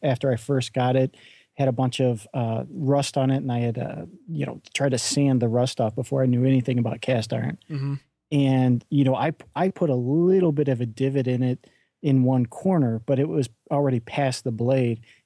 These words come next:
Speaker 1: and it was on the right-hand side. I don't, I don't do a lot of right-hand cutting. I don't know why. I do a lot of left-hand cutting.
Speaker 2: Okay.
Speaker 1: So, uh, so yeah, I do, b-, that I know of. I have a dip, but, you know, I, I, I think you're right. It doesn't, doesn't really do a lot.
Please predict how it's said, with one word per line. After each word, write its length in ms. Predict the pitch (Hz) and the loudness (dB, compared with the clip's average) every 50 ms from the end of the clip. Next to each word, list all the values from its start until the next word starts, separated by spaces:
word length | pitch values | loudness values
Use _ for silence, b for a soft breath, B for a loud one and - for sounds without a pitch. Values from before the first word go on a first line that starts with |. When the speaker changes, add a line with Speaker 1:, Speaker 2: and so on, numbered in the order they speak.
| b | b
Speaker 1:
and 80 | - 143 | 0 0
it 40 | 135 | 0
was 80 | 123 139 | 2 2
on 100 | 135 127 | 0 0
the 60 | 127 | 0
right-hand 440 | 113 123 127 127 120 127 127 120 113 | 0 0 0 0 0 0 -2 -2 -2
side. 280 | - - 135 131 123 120 | -2 -2 0 0 0 0
I 80 | 120 | 0
don't, 220 | 117 131 131 147 - - | 0 0 0 0 -2 -2
I 60 | 143 | -2
don't 180 | 131 139 151 - | 0 0 -2 0
do 160 | - 143 139 | 2 2 2
a 20 | |
lot 180 | 131 131 127 123 | 2 2 2 0
of 100 | 123 113 | 0 0
right-hand 500 | 127 131 135 127 - 143 143 147 147 143 b b b b b b b b - | 0 -2 -2 0 0 0 2 2 0 -2 b b b b b b b b -6
cutting. 280 | - 156 147 151 143 139 | -4 0 0 2 2 2
I 60 | 131 | 2
don't 140 | 131 139 139 | 2 2 2
know 80 | 131 | 2
why. 320 | 123 123 127 131 135 135 135 | 2 0 0 0 0 0 0
I 80 | 131 | 0
do 160 | 127 131 131 123 | 0 2 2 2
a 20 | |
lot 180 | 123 120 117 117 | 2 2 0 0
of 80 | 113 | -2
left-hand 500 | 113 113 113 117 - - 139 131 131 127 | -2 0 -2 -2 -2 -2 -2 0 0 0
cutting. 300 | - 139 135 135 135 139 - - - | 0 0 0 0 0 -4 -8 -12 -12
Speaker 2:
Okay. 240 | - 143 131 143 151 - _ | -12 -8 -8 -8 -8 -10 _
Speaker 1:
So, 680 | - - - 143 139 131 131 131 131 131 131 143 - _ - | -12 -6 -2 0 2 2 2 2 2 2 2 0 -2 _ -4
uh, 540 | - 143 131 127 127 127 123 127 127 - - 151 _ _ _ _ _ _ _ _ _ _ _ _ _ - | -2 0 0 2 2 2 2 0 -2 -4 -6 -10 _ _ _ _ _ _ _ _ _ _ _ _ _ -4
so 80 | - 156 | 0 0
yeah, 300 | 156 175 165 196 202 175 | 2 2 2 2 4 4
I 100 | 143 139 | 2 2
do, 380 | 127 180 214 196 156 147 139 _ - | 2 2 2 2 2 2 -2 _ -12
b-, 100 | - 170 - | -14 -14 -10
that 240 | 190 151 135 147 139 | -8 -4 0 0 2
I 80 | 135 131 | 2 2
know 240 | 127 135 165 185 147 | 2 0 0 0 -2
of. 200 | 117 117 113 - | -2 -4 -6 -8
I 120 | - 147 127 | -8 -6 -4
have 180 | 120 123 117 | -2 -2 -2
a 60 | 120 113 | -2 -4
dip, 240 | - - 123 117 - _ - | -2 -2 -2 -2 -4 _ -4
but, 240 | 139 127 127 123 117 _ _ _ _ _ _ _ _ _ - | -2 -2 -2 -2 -4 _ _ _ _ _ _ _ _ _ -2
you 100 | 156 185 | 0 2
know, 140 | 254 277 - | 2 2 2
I, 160 | 196 208 208 - - | 0 0 0 0 0
I, 160 | 156 165 165 175 | 0 0 0 0
I 60 | 156 147 | 0 0
think 200 | - 180 160 147 | -2 -2 0 0
you're 80 | 131 | 0
right. 180 | 143 165 143 123 | 2 2 2 2
It 80 | 117 | 2
doesn't, 580 | - 139 131 - - - - 226 190 202 156 - | 0 0 -2 -2 -4 -14 -14 -14 -12 -12 -8 -4
doesn't 300 | - 185 196 208 220 220 | -2 -2 -2 -2 -4 -4
really 200 | 190 202 190 151 | -2 -2 -2 0
do 180 | 135 175 208 185 | 2 2 2 2
a 20 | |
lot. 240 | 131 110 113 - | 2 0 -2 -4